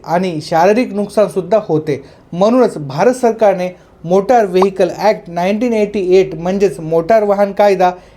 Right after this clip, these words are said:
एकोणीसशे अठ्ठ्याऐंशीनुसार भारतामधील प्रत्येक कार किंवा इतर वाहन चालक मालकाला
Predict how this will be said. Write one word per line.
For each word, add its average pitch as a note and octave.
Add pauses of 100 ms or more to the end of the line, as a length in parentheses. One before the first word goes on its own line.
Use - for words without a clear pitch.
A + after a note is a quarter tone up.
(140)
एकोणीसशे F3+
अठ्ठ्याऐंशीनुसार G3 (400)
भारतामधील F#3
प्रत्येक A3+
कार A3+
किंवा A3+
इतर G3 (400)
वाहन F3 (180)
चालक F#3+ (160)
मालकाला F3